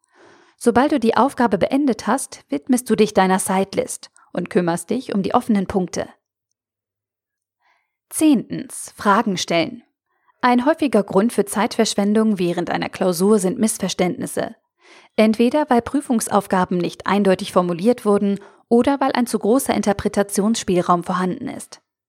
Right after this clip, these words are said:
Unabhängig davon, welche Ursache vorliegt, solltest du bei Unklarheiten nicht lange warten, sondern direkt nachfragen. Bitte den Dozenten oder das anwesende Personal um Hilfe, anstatt ausgiebig zu grübeln oder auf Verdacht mit der Bearbeitung der Prüfungsfragen fortzufahren.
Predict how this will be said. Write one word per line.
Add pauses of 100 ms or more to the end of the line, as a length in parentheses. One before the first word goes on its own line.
(520)
Unabhängig
davon,
welche
Ursache
vorliegt,
solltest
du
bei
Unklarheiten
nicht
lange
warten, (340)
sondern
direkt
nachfragen. (800)
Bitte
den
Dozenten
oder
das
anwesende
Personal
um
Hilfe, (520)
anstatt
ausgiebig
zu
grübeln
oder
auf
Verdacht
mit
der
Bearbeitung
der
Prüfungsfragen
fortzufahren.